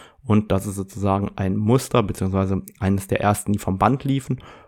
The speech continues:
Und alle meine Aussagen beziehen sich natürlich auf dieses erste Objektiv, das ich hier in Händen halte.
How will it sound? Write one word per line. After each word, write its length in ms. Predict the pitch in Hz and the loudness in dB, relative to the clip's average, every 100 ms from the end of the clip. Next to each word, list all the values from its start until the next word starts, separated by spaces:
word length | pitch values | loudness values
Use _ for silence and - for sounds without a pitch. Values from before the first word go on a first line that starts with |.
| _ | _
Und 280 | - 107 107 | 0 2 2
alle 200 | 98 98 | 0 2
meine 260 | 98 98 101 | 2 2 2
Aussagen 460 | 104 104 107 104 | 2 2 2 2
beziehen 320 | 104 - 117 104 | 2 0 0 0
sich 80 | |
natürlich 360 | 101 95 101 - | 0 -2 -4 0
auf 200 | 110 110 | 2 2
dieses 400 | - 104 101 - | -2 -2 -2 -6
erste 420 | - - 107 - | -4 2 2 2
Objektiv, 500 | 101 98 - - 139 | -2 -2 -6 -4 -4
das 200 | - 95 | -2 -2
ich 100 | 98 | -4
hier 360 | - 107 101 - - | -2 2 2 0 -8
in 80 | |
Händen 340 | 92 131 160 151 | 0 2 4 4
halte. 280 | 143 147 | 4 2